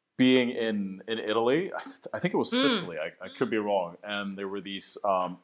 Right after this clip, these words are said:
Speaker 1: migrants that had
Speaker 2: Mm-hmm.
Speaker 1: just been, um, obviously they, they were stranded on, on dinghies out at sea and then picked up and, and brought into land.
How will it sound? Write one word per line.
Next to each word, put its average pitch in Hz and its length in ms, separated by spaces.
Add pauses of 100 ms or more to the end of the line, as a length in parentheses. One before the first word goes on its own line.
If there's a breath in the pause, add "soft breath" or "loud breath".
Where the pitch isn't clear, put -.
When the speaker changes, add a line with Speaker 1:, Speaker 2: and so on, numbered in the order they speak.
Speaker 1:
migrants 98 760
that 87 340 (160)
had 95 160
Speaker 2:
Mm-hmm. 226 120
Speaker 1:
just 226 220
been, 87 400 (360)
um, 85 360 (140)
obviously 107 280
they, 95 200 (100)
they 92 80
were 87 120
stranded 90 500
on, 82 320 (220)
on 85 240
dinghies 92 360
out 85 140
at 80 100
sea 156 360
and 95 120
then 92 120
picked - 260
up 95 280
and, 85 200
and 87 160
brought 87 340
into 92 280
land. 95 400